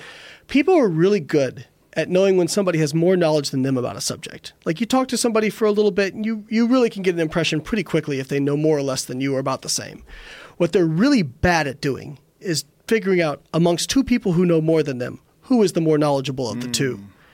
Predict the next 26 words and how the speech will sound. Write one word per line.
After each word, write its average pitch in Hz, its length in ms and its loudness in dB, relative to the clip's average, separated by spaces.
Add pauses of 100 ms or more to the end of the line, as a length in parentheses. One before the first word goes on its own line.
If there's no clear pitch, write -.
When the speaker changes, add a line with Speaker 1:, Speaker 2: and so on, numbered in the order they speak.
(160)
Speaker 1:
They 175 120 0
are 143 100 0
Speaker 2:
yeah. 139 120 -4
Speaker 1:
very 180 340 4
bad 143 260 -2
at - 100 -16
picking 131 300 -8
that 110 160 -12
out. 135 180 -14
So - 140 -8
you 156 100 0
kinda 254 420 0
gotta 185 240 0 (680)
pick - 220 -2
people 180 520 0 (280)
who - 120 -2
you 165 120 4
trust." 160 420 0
Now, 160 280 0 (320)
if 180 200 -4
you're 170 160 4
looking 220 400 2
for 202 140 0
people 185 240 -4
to 160 60 -2
trust, 156 440 -2